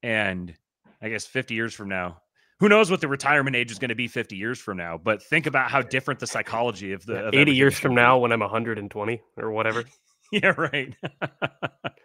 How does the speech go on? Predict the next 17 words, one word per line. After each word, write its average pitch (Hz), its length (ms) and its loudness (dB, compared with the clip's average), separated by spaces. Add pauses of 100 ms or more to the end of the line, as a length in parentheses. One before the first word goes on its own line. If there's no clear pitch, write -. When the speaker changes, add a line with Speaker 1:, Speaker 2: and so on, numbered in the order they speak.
(800)
Speaker 2:
Get 135 100 -4
my 117 80 0
tax 104 380 -2
write-off. 107 400 -6 (680)
Speaker 1:
<laughs> - 240 -8
Yeah. 143 520 -4 (920)
I 139 60 2
don't 160 140 4
think 165 120 -2
Social 139 280 0
Security 123 280 -4
is 104 80 -8
gonna 107 140 -8
be 92 80 -8
around 87 240 -8
by 80 80 -8
then. 69 220 -18